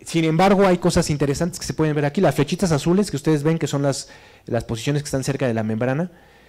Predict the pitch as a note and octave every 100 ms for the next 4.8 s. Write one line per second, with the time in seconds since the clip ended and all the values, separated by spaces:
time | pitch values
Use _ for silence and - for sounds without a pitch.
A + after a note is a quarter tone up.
0 | - - A2+ - G2+ A2 G#2 G2 F#2+ F#2
1 | A#2+ C3+ D#3 F3 E3+ C#3 C3 C#3 D3+ C#3
2 | A2+ - C3 B2+ B2+ A#2+ A2 A2+ - C3
3 | B2+ A#2 A#2 C3 G#2+ G2+ - A#2+ A#2 G#2
4 | A#2+ C3 G2+ - F#2 G2 F#2+